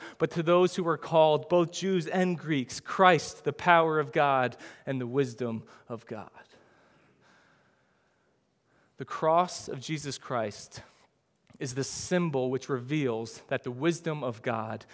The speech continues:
is received, not earned. The cross invites us to turn from the false wisdom found in this world and turn to the true wisdom found in Christ alone.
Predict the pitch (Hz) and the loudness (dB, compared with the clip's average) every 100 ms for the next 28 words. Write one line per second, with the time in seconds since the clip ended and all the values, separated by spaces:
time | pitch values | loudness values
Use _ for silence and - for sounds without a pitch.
0 | - 143 123 127 117 - 160 147 117 107 | -10 -8 -8 -8 -10 -10 -8 -6 -6 -8
1 | - - - _ 135 123 - 123 110 101 | -14 -20 -20 _ -4 -4 -4 -8 -8 -10
2 | 107 - _ _ _ _ _ _ _ _ | -16 -20 _ _ _ _ _ _ _ _
3 | _ _ _ _ _ - 143 - - 151 | _ _ _ _ _ -8 -6 -6 -6 2
4 | 170 170 160 - - 151 117 143 160 160 | 6 6 4 0 -4 -6 2 4 4 2
5 | 147 131 - 135 - 156 151 135 135 - | -4 -6 -8 -12 -4 -4 -4 -4 -6 0
6 | 160 160 - 156 147 151 135 - 156 156 | 4 4 2 -2 -2 -2 -6 2 4 4
7 | 160 160 151 143 131 131 135 131 - 165 | 0 -2 -4 0 2 2 0 -4 -2 0
8 | 170 165 143 - 160 151 139 143 131 143 | 0 -2 -6 -4 -4 -2 -4 -4 -4 -2
9 | 135 135 123 135 131 - 127 123 123 113 | -2 -2 -6 -4 -4 -4 -6 -4 -4 -6